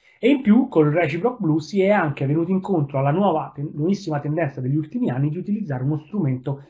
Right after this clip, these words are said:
con un metallo, un nichel titanio trattato termicamente, che ne migliori ulteriormente le caratteristiche meccaniche. E quindi che cosa è cambiato dal reciproc M-Wire rispetto al reciproc blu?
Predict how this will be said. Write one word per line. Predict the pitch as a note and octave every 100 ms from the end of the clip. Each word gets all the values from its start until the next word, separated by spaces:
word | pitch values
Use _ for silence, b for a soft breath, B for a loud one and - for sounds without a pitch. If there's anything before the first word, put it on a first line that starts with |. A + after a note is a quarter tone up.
| B B
con | E3
un | F3+
metallo, | F#3+ F#3 C#3 C#3 D#3
un | D#3+
nichel | D#3+ F3
titanio | F#3 C3+ C#3
trattato | C#3 C3+ E3 C3+
termicamente, | C3+ E3 A3+ C3 B2+ - - _
che | - E3+
ne | F3
migliori | F#3 G3+ G3 D3 B2+ -
ulteriormente | A3+ A3+ D#3+ E3 A3 C#3+ A2+ A2+ A#2+
le | B2
caratteristiche | B2 A#2 A#2 B2 A2+ - B2+ B2 A#2+ - _
meccaniche. | C3+ C#3 - C3 A#2+ B2 B2+ B2+ _ b b b
E | D3+
quindi | D3 A3+ F#3
che | F#3+
cosa | F3+ A3+
è | G#3
cambiato | F#3+ F3+ E3+ C#3
dal | C#3
reciproc | C#3 D#3+ D3 C#3+ D3 D3
M-Wire | C#3+ C#3+ C3 B2
rispetto | B2 - C3 B2+
al |
reciproc | D3 C#3 G3 B3+
blu? | F#3+ E3+